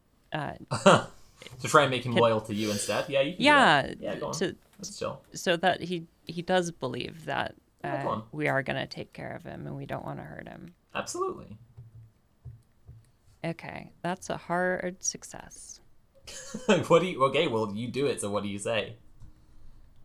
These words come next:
Speaker 1: It's all right, it's all right. I, look, I know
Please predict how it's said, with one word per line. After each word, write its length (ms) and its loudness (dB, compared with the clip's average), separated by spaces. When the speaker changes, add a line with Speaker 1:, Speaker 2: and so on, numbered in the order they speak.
Speaker 1:
It's 220 -6
all 80 4
right, 280 4
it's 300 -2
all 60 0
right. 280 0
I, 160 0
look, 400 -2
I 100 -4
know 540 6